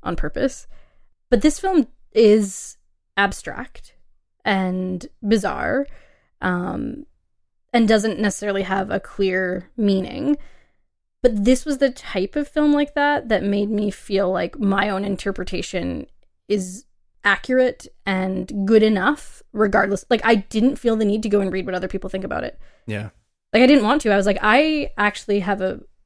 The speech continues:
Speaker 1: something that this film made me feel and what I think it means, at least to me at this point in my life. I feel like I could watch it again and that meaning could change. And I feel like that's okay. Like, I feel like this film was made so that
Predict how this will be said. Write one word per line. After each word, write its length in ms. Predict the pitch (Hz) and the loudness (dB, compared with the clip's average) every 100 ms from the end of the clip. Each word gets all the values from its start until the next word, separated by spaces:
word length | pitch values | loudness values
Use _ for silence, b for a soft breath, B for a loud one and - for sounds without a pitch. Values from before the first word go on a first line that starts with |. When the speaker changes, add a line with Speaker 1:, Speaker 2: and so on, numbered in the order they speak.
| _ | _
Speaker 1:
something 340 | - 240 269 226 | 0 0 2 0
that 100 | 185 | 0
this 160 | 226 - | -4 -2
film 240 | 233 226 | -2 0
made 160 | 202 196 | 0 0
me 180 | 196 | -2
feel 480 | 190 - 180 180 330 | -4 -6 -4 -2 -2
and 200 | - 202 | -2 0
what 140 | 196 - | 0 0
I 180 | 196 185 | -2 -2
think 300 | - 190 190 | -4 -4 -4
it 100 | 180 | -4
means, 380 | 190 185 185 | -4 -4 -4
at 200 | - 190 | -4 -4
least 240 | 190 190 - | -4 -8 -10
to 120 | 214 | -4
me 260 | 196 285 294 | 2 4 4
at 140 | 190 | 0
this 140 | 196 - | -6 -6
point 200 | 196 180 | -6 -6
in 60 | |
my 120 | 175 | -4
life. 300 | 185 220 294 | -2 0 0
I 60 | 190 | -2
feel 160 | - 185 | -2 -4
like 140 | 185 | -4
I 80 | 160 | -6
could 140 | 214 | -6
watch 260 | 196 185 - | -6 -8 -8
it 40 | |
again 220 | 196 202 98 | -8 -6 -4
and 80 | 98 | -4
that 120 | 92 | -4
meaning 280 | - - - | -2 -2 -4
could 160 | 208 | -8
change. 480 | - - - 330 - b b b b b - | -8 -6 -4 -4 -4 b b b b b -4
And 100 | 220 | 0
I 100 | 208 | 0
feel 220 | - 214 | 0 -2
like 140 | 214 196 | 0 -2
that's 220 | - - | -6 -6
okay. 320 | 185 - 160 | -6 -2 -2
Like, 160 | - 196 | -4 -8
I 80 | |
feel 380 | 170 - - 254 | -8 -10 0 4
like 120 | 277 | 4
this 160 | 269 247 | 2 -2
film 200 | 233 220 | 0 0
was 120 | 208 | 0
made 260 | 202 196 196 | -2 -2 -4
so 40 | - | -4
that 180 | - | -4